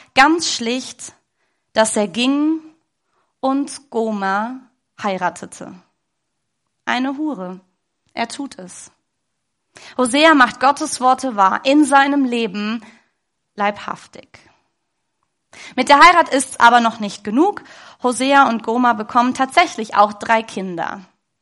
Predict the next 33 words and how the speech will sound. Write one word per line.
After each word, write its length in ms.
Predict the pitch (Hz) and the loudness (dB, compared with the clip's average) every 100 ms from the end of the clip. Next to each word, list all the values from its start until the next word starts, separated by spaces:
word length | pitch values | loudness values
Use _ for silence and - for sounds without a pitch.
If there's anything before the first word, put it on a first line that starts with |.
| _ _ _ _ _ | _ _ _ _ _
Einen 240 | - 196 | -10 -8
Sohn, 460 | 185 233 311 339 349 359 _ _ | -6 -2 0 0 -4 -10 _ _
eine 260 | 180 190 | -10 -10
Tochter 800 | - 247 247 - 247 240 247 233 _ _ _ _ _ _ _ - | -2 0 0 -2 0 0 -2 -8 _ _ _ _ _ _ _ -12
und 240 | 233 - | -12 -6
einen 300 | 214 220 220 - | -6 -6 -10 -10
weiteren 520 | 190 165 - 180 180 | -8 -8 -10 -14 -14
Sohn. 420 | 160 - - 190 _ _ _ _ _ _ _ _ - - - | -16 -20 -20 -20 _ _ _ _ _ _ _ _ -20 -18 -6
Die 80 | 226 | 2
Namen 340 | 254 277 285 | 6 6 4
suchen 300 | 214 240 240 | 0 -4 6
auch 200 | 285 359 | 8 8
nicht 200 | 330 - | 2 -4
die 80 | 294 | 0
Eltern 440 | 254 269 269 262 | 4 4 2 0
aus, 600 | - 240 247 254 262 - - _ _ _ _ - | 4 6 6 2 -2 -10 -16 _ _ _ _ -4
weil 140 | 208 | -2
auch 100 | 214 | -2
die 120 | 214 | -2
Namen 300 | 202 208 220 | 2 2 2
der 80 | 196 | -2
drei 180 | 196 190 | -4 -6
Kinder 380 | - 247 226 208 | -4 0 0 2
Teil 320 | 233 233 233 | 4 6 6
der 100 | 196 | 2
Botschaft 520 | 208 214 - 214 - | -2 -6 -4 -4 -4
sind, 220 | 202 196 | -10 -10
die 80 | 170 | -10
Gott 240 | 175 185 | -8 -8
seinem 300 | - 185 190 | -8 -8 -8
Volk 400 | 202 - 175 175 - _ _ _ | -10 -6 -6 -8 -16 _ _ _
verkünden 560 | _ 220 208 208 - 180 | _ -6 -4 -6 -8 -12
möchte. 360 | 160 - - | -14 -14 -18